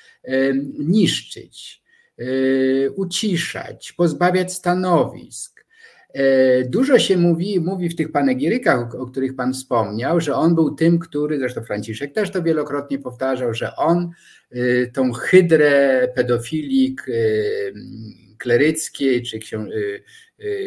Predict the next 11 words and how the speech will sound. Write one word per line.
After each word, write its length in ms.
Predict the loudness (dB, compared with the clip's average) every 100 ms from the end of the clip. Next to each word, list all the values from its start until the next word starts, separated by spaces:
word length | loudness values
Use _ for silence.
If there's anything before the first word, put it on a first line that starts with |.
| -10 -16 -20 -16
klerykalnej, 1040 | -4 -2 -2 0 2 2 2 2 2 0
e, 400 | 2 4 4 2
jakoś 320 | 0 0 0 -2
złapał 640 | 0 2 4 2 2 2
za, 480 | 2 0 2 2 0
za 420 | -2 0 0 0
łeb 360 | 2 2 2 0
i 260 | -8 -6 -2
jej, 260 | -2 -2 -4
i 160 | -2 0
o-, 180 | 0